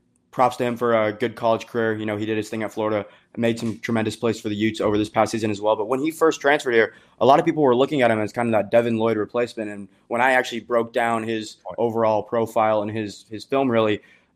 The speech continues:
Speaker 1: that wasn't really apparent to me. I, I kinda looked at him as more of the Mika Tafua replacement. I kinda looked at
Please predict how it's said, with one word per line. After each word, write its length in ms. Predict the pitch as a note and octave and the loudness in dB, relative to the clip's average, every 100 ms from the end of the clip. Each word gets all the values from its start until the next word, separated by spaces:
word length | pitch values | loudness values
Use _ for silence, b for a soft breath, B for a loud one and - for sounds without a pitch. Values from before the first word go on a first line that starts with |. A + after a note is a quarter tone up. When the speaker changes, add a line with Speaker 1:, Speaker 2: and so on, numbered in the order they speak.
| _ | _
Speaker 1:
that 240 | A#2+ C#3+ D3+ | 6 6 6
wasn't 260 | D#3+ C#3+ | 2 0
really 220 | C3 C3 | -2 -2
apparent 320 | A#2 B2 B2 A2 | -2 -4 -8 -8
to 80 | G#2 | -8
me. 100 | G2+ | -6
I, 280 | G#2 G2 | -4 -4
I 40 | G#2 | -6
kinda 200 | A#2 A2 | -6 -6
looked 220 | A2+ A2 | -6 -4
at 60 | A2 | -4
him 120 | G#2+ | -4
as 100 | G2+ | -6
more 180 | G#2+ G#2+ | -4 -4
of 80 | |
the 80 | G2+ | -4
Mika 240 | G#2 G#2+ A2 | -6 -8 -10
Tafua 440 | G#2 - A#2+ A2+ | -12 -4 -2 0
replacement. 420 | G2+ G#2 G2+ G#2 | 0 -2 -4 -6
I 80 | G2+ | -8
kinda 160 | A2+ G#2+ | -8 -8
looked 160 | G#2+ | -8
at 120 | G#2 | -8